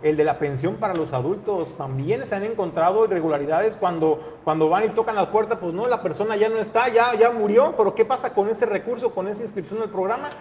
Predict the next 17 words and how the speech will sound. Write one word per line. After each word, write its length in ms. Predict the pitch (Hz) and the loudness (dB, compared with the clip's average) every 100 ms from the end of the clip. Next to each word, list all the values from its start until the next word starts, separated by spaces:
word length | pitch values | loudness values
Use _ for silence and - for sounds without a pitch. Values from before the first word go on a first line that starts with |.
| - | -6
¿Dónde 240 | 165 247 240 | 2 4 6
va 120 | 220 | 4
a 60 | 226 | 4
parar 220 | 208 214 | 2 0
ese 140 | 208 | 0
recurso? 420 | 185 185 220 214 | -2 -2 -2 -2
Bueno, 220 | 190 233 247 | 0 -2 -4
pues 140 | 170 | -4
eso 180 | 185 214 | -4 -4
es 80 | 202 | -4
cosas 320 | 202 190 - | -4 -2 0
que 400 | 208 233 - - | 2 2 0 -6
hasta 240 | 147 147 156 | -4 -2 2
el 60 | |
día 160 | 180 214 | 4 6
de 120 | 202 | 6
hoy, 160 | 214 | 6